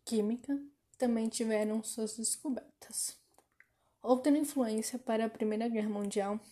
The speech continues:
foi o nacionalismo. Vamos primeiro à definição da palavra. Segundo o famoso Dicil,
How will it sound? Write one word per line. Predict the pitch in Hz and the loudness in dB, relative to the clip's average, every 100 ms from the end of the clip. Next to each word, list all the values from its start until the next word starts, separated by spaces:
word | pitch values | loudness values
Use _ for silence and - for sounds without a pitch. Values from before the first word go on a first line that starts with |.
| - - | -18 -12
foi | - 214 | -6 -4
o | 208 | -2
nacionalismo. | 214 - 262 320 294 - - - _ _ _ _ _ - - - - | -4 -2 0 2 0 -2 -8 -16 _ _ _ _ _ -20 -20 -20 -4
Vamos | - 285 320 294 | 2 4 4 0
primeiro | 269 240 214 220 233 - _ _ | 0 2 2 -2 -4 -10 _ _
à | - | -8
definição | 220 220 - 220 220 214 220 | -4 -4 -2 -2 -2 -2 -2
da | 220 240 | -2 -2
palavra. | - 320 311 - - - _ _ _ _ _ _ _ _ _ _ _ | -2 2 2 2 -6 -14 _ _ _ _ _ _ _ _ _ _ _
Segundo | - - 208 202 202 202 | -2 4 6 6 4 2
o | |
famoso | 208 196 190 202 226 | 2 0 0 0 0
Dicil, | 233 220 - 190 196 247 | 0 -2 -2 -2 -4 -6